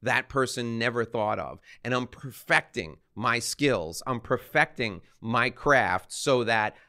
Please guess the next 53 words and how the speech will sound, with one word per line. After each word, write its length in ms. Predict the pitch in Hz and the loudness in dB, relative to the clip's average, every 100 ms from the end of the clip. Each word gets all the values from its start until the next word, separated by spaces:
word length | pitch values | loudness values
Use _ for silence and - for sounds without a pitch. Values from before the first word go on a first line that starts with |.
| _ | _
I 260 | 123 127 139 | 6 8 8
am 220 | 143 139 | 4 -2
gonna 200 | 120 120 | -2 -2
be 160 | 107 117 | -2 -2
the 120 | 101 | -4
best 420 | 87 113 107 - | 0 0 0 -4
at 140 | 98 90 | -4 -2
what 240 | 101 98 | -2 -4
this 140 | 107 - | -8 -6
person 420 | 113 95 - 92 | -6 -6 -6 -10
is 140 | 85 | -12
doing. 520 | 85 123 131 143 170 165 - - | -4 -2 0 -2 -4 -8 -18 -8
And 160 | 117 117 - | -4 -4 0
I'm 200 | 139 139 | 0 2
gonna 160 | 135 | 0
make 240 | 127 123 117 | 0 -2 -2
sure 580 | - - 220 170 87 - - _ | -6 0 6 6 4 -4 -20 _
that 220 | - 120 107 | -2 -2 4
I 200 | 117 120 | 4 4
put 340 | - 180 175 | 2 -2 0
myself 540 | 147 147 - 135 135 - | 0 0 2 2 2 0
in 100 | 131 | -4
a 40 | |
position 540 | - 127 117 135 117 101 | -2 -4 -4 -6 -8 -10
to 120 | 135 | -12
demonstrate 880 | 120 - 135 143 131 - 98 90 - _ _ | -10 0 0 0 -8 -10 -10 -10 -12 _ _
that 120 | 110 | 0
I'm 160 | 107 101 | 0 0
the 100 | 98 | -4
best. 400 | 76 - - - _ - - | -8 -10 -12 -14 _ -20 0
And 140 | 147 | 6
then 300 | 151 151 131 - | 8 8 4 -4
when 280 | 123 156 | 4 4
I 160 | 143 147 | 6 4
get 220 | 147 151 | 4 2
knocked 260 | 139 143 - | 2 2 2
on 120 | 143 | 0
my 140 | 139 135 | 2 2
ass 340 | 135 135 135 | 2 0 -2
in 200 | 151 135 | -4 2
that, 420 | 147 165 90 113 - - _ | 4 4 2 -6 -10 -20 _
when 160 | 127 | -2
people 320 | 120 147 139 131 | 0 -2 -2 0
tell 220 | 139 131 | 0 0
me, 260 | 131 127 | 0 -2
"This 220 | 120 135 156 | 0 0 2
part 260 | 170 147 | 4 4
was 160 | 139 117 | 2 -2
good, 280 | 127 143 120 | 0 0 0
but 140 | - | -4
this 140 | 135 | -4
part 300 | - 131 120 | 0 2 2
wasn't," 360 | 143 165 131 117 | 2 0 0 -4